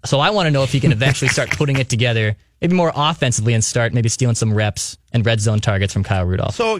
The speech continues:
Speaker 3: uh, I, I like Kyle Rudolph as a player and as a guy.
Speaker 1: Yeah.
Speaker 3: I feel like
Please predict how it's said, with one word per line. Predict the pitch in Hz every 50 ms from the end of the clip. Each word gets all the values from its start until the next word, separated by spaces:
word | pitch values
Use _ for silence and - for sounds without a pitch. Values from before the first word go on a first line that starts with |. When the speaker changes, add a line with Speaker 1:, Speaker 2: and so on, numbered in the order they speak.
| - _ -
Speaker 3:
uh, | - - - -
I, | 151 143 139 - - 160 190 196 - -
I | - 143
like | 160 185 185 180
Kyle | - 175 165 151 147
Rudolph | 143 139 139 135 135 123 - - -
as | 120 110 107
a | 95
player | - - - 117 120 120 117 117 120 -
and | - 107 101
as | 98 90
a | 90
guy. | 82 90 87 90 92 95 98 - - _ _
Speaker 1:
Yeah. | - - - - - _ -
Speaker 3:
I | 151 147
feel | - - - 208 214 233 208
like | 185 165 147 - - - - -